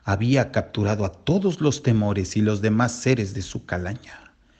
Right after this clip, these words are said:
Y cuando todo el mal hubo sido arrancado de raíz, se ofreció voluntario para vigilar la única entrada de la prisión.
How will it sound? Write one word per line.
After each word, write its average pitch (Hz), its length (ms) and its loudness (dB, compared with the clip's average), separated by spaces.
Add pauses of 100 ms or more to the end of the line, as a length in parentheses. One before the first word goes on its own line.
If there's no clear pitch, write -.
(480)
Y 110 100 2
cuando 104 400 0
todo 143 320 2
el 135 100 6
mal 127 300 4
hubo 120 240 2
sido 120 360 2
arrancado 101 760 0
de 104 140 -2
raíz, 104 800 -4 (420)
se - 180 0
ofreció 127 540 4
voluntario 123 800 4
para 107 180 2
vigilar 107 480 2
la 107 140 2
única 151 420 2
entrada 107 500 0
de 92 120 -4
la 90 180 -6
prisión. - 720 -10